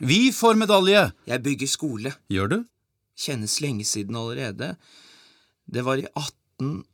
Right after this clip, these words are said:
Speaker 2: åttifem, var det ikke?
Speaker 1: Var hva da?
Speaker 2: Det var i atten åttifem.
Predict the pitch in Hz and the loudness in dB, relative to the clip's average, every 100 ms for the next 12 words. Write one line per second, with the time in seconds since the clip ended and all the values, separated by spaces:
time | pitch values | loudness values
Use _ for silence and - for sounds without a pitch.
0 | _ _ 127 - - - - - - 214 | _ _ -12 -10 -10 -10 -8 -10 -8 -8
1 | 143 - _ _ _ _ _ _ - - | -8 -12 _ _ _ _ _ _ -12 -10
2 | 185 - 294 _ _ _ _ _ _ - | -10 -12 -18 _ _ _ _ _ _ -6
3 | 147 165 170 202 - _ _ _ _ _ | -2 0 0 -2 -4 _ _ _ _ _
4 | _ _ _ _ - 170 131 156 - 95 | _ _ _ _ -8 -4 -4 -4 -8 -12
5 | - 127 123 - - - 113 | -10 -10 -10 -8 -8 -8 -8